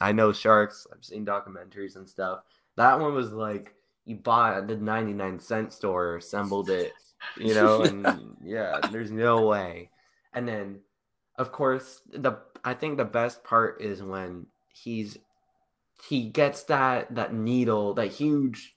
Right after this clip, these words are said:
Speaker 1: like, spear thing that has poison in it. And if you, if he would have hit the shark, it would have killed it. Um, but,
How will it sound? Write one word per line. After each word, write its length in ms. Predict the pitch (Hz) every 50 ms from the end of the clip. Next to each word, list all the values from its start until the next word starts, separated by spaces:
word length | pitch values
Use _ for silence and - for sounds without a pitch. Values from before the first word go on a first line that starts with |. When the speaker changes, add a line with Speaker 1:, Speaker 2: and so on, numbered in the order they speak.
| _
Speaker 1:
like, 200 | - 117 110 110 -
spear 360 | - - 131 127 123 120 117
thing 460 | 117 - 110 98 87 85 90 87 76
that 200 | - 104 92 -
has 180 | 107 110 107 - - -
poison 460 | - 110 107 104 101 110 113 113 110
in 120 | 110 113
it. 240 | 117 120 123 - - - _ _ _ _ _ _ _ _ _ -
And 380 | 113 104 101 98 95 92 90 - _
if 180 | - 123 113 -
you, 340 | 117 117 113 110 107 - - -
if 320 | - - - 117 117 -
he 120 | 123 117
would 200 | 113 113 120 113
have 140 | 110 101 -
hit 200 | - 113 107 -
the 80 | - 107
shark, 280 | - - 101 101 90
it 60 | 107 104
would 140 | 104 101 98
have 60 | -
killed 240 | - - 95 92 92
it. 220 | 110 117 - - - - - - - _ _ _ _ _ _ _ -
Um, 540 | 113 107 101 101 95 90 90 90 95 98 - _ _ _ _ _ _ _ _ _ _ _ - _ _ _ _ 143
but, 240 | 120 120 127 120